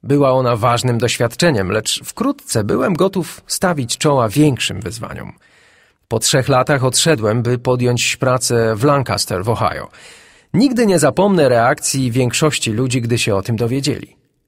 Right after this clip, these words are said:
"Jak możecie wyjeżdżać po tym, czego razem dokonaliśmy?" Wielu pracowników odebrało moje odejście osobiście.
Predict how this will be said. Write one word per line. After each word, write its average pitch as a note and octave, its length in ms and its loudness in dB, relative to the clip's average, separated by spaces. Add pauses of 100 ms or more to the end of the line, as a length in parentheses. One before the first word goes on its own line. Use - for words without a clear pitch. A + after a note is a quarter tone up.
(240)
"Jak F#3+ 220 0
możecie A2 400 -2
wyjeżdżać B2+ 600 0
po C3+ 140 0
tym, C3 180 0
czego C#3 320 2
razem D3+ 360 2
dokonaliśmy?" E3 720 -2 (1080)
Wielu A3+ 280 4
pracowników D#3 760 0
odebrało C3 500 4
moje C3+ 280 4
odejście B2+ 760 0
osobiście. D#3 680 0